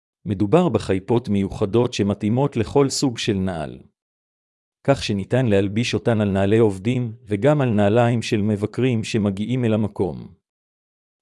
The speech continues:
העלות של זוג כיפות מגן צפויה להיות כמאה תשעים ש"ח בערך,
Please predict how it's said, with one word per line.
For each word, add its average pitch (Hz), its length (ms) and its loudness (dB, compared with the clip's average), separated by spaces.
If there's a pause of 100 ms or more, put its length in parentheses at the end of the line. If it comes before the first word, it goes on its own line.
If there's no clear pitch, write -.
העלות 117 360 2
של 95 180 -2
זוג 117 320 -2
כיפות 139 380 2
מגן 104 380 0
צפויה 117 440 0
להיות 131 320 2
כמאה 120 680 -2
תשעים 139 400 -2
ש"ח 117 220 -4
בערך, 98 640 0